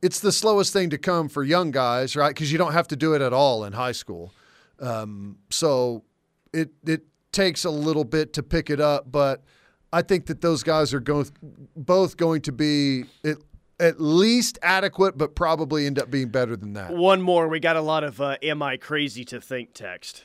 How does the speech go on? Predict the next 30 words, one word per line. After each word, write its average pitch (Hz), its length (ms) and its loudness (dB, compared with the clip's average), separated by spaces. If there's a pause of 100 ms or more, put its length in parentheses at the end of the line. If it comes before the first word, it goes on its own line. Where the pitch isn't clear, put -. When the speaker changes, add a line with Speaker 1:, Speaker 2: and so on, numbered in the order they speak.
Speaker 2:
It's, - 220 -20
it's, 117 260 -12
uh, 147 120 -4
Speaker 1:
Okay. 131 220 -2
Speaker 2:
love 117 180 -4
those. 107 540 -10
From 170 160 -2
the 147 60 -10
five 185 320 2
one 170 200 0
two, 175 260 -2
"Am 156 120 -4
I 196 200 4
crazy 202 480 -2
to 151 80 -8
think 185 500 -4 (560)
Sawchuk 185 800 2
will 160 160 -4
be 147 160 -4
an 147 160 -4
upgrade 139 600 -6
to 120 420 -10
Eric 120 300 -8
Gray?" 101 340 -12 (2000)
Are 123 60 -10
they 117 100 -8
crazy 135 340 -6
for 120 140 -14
thinking 131 240 -8
that? 139 200 -8